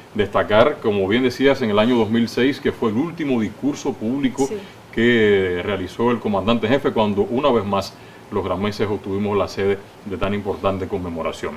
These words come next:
Speaker 1: Así que invitamos a los niños. Vamos a destacar un detalle, Emily, que me quedó la duda y quizás también a la familia que nos está viendo ahora. ¿Hasta qué horario se pueden entregar las obras para el concurso de los niños?
Speaker 2: Desde las ocho de la mañana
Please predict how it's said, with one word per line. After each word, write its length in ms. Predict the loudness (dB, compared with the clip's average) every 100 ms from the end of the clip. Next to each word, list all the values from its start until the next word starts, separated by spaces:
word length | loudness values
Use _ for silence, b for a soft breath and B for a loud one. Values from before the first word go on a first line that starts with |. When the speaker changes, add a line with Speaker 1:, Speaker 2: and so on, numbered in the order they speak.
| -10
Speaker 1:
Así 200 | -6 2
que 280 | 6 6 6
invitamos 520 | 4 4 4 4 4
a 80 | 4
los 120 | 4
niños. 280 | 2 2 4
Vamos 280 | 4 4
a 160 | 4 4
destacar 380 | 2 0 2 2
un 120 | 2
detalle, 460 | 0 2 2 4 4
Emily, 280 | 4 2 -4 B B B 0
que 240 | 4 4
me 140 | 2
quedó 200 | 2 4
la 80 | 6
duda 260 | 6 6 4
y 40 |
quizás 280 | 2 -2 -4
también 280 | -2 0 0
a 60 |
la 80 | 0
familia 420 | 0 -2 0 0
que 80 | 0
nos 140 | -2 -4
está 160 | -4
viendo 320 | -2 -2 0
ahora. 320 | 2 4 4 0 B B B B
¿Hasta 240 | -4 -2
qué 60 | 2
horario 380 | 6 8 8 2
se 140 | 0
pueden 280 | 0 0 2
entregar 560 | 0 2 4 4 2 -2
las 440 | -2 2 0 2
obras 240 | 0 0
para 160 | 0 -2
el 80 | -2
concurso 480 | -4 -6 -8 -4 -2
de 40 |
los 120 | -2
niños? 140 | -2 -2
Speaker 2:
Desde 260 | 0 0
las 220 | -4 -6 -6
ocho 200 | -4 -4
de 100 | -4
la 80 |
mañana 440 | -4 -6 -6 -8